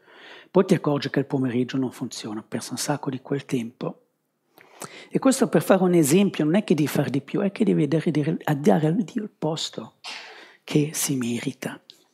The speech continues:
E quindi ravvedersi significa allora ammettere il proprio errore e intraprendere dei passi per cambiare nu-, di nuovo direzione. Allora bisogna chiedere perdono a Dio e,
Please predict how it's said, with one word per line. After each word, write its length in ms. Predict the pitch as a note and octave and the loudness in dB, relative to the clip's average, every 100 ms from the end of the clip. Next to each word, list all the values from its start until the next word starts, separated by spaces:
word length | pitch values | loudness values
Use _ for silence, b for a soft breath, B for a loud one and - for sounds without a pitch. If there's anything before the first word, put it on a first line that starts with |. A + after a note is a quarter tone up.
| _ _ _ - B B B B - | _ _ _ -20 B B B B -6
E 120 | E3+ | 0
quindi 280 | A#3+ A#3 F3+ | 4 6 6
ravvedersi 680 | F3 F3 F3+ G3+ G#3 - | 6 6 8 8 6 4
significa 640 | G3+ - G3 F3+ - F3 F3 | 2 4 6 4 2 0 2
allora 300 | E3 D3 - | 2 2 2
ammettere 600 | C#3+ D3+ E3+ - D#3 C#3 | 4 4 4 2 0 2
il 60 | |
proprio 420 | - D3 C3 - C#3 | 0 -6 -6 -4 -4
errore 640 | - C3 B2 A#2+ C#3 - b b | -4 -8 -6 -6 -8 -10 b b
e 120 | - G3 | 2 2
intraprendere 720 | A3+ - - - G#3+ F#3+ D#3 | 2 0 0 2 2 4 4
dei 140 | G#3 | 2
passi 720 | - - G#2+ - - - - _ _ _ _ | 2 -4 -4 -4 -2 -2 -4 _ _ _ _
per 140 | F#3+ | -4
cambiare 360 | - A3 D#3 E3 | 0 0 2 2
nu-, 140 | D3+ | 0
di 140 | C#3+ C#3+ | -2 0
nuovo 240 | D3+ C#3+ | 2 0
direzione. 880 | C3 C3 C3+ - - D#3 E3+ - - _ B B B B B B B - | -2 -6 -8 -8 -6 -4 -4 -6 -10 _ B B B B B B B -2
Allora 220 | F#3+ F3 | 2 2
bisogna 720 | B2+ D3 E3+ E3+ F3 F3 - - _ _ _ _ _ _ _ - | 4 4 6 6 6 4 2 -6 _ _ _ _ _ _ _ -14
chiedere 360 | - D#3+ D3 D3+ | 0 2 4 0
perdono 560 | - C#3 C3 D3+ C#3+ | -2 -2 0 -2 -2
a 40 | C#3 | -4
Dio 480 | A#2 C3+ D#3 F3+ - | -6 -2 0 -2 0
e, 320 | D#3+ - _ | 0 0 _